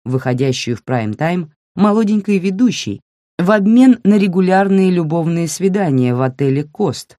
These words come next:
в первом округе Парижа. Под давлением администрации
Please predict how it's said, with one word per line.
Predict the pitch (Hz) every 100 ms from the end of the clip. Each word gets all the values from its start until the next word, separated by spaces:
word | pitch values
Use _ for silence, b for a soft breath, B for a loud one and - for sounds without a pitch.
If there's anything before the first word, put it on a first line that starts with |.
| _
в | -
первом | - 135 131 143 135
округе | 127 120 120 120
Парижа. | 127 113 95 - _ _ _ _ _ _ -
Под | 139
давлением | 127 127 131 147 139 127 123
администрации | 127 127 127 - 139 147 147 165 170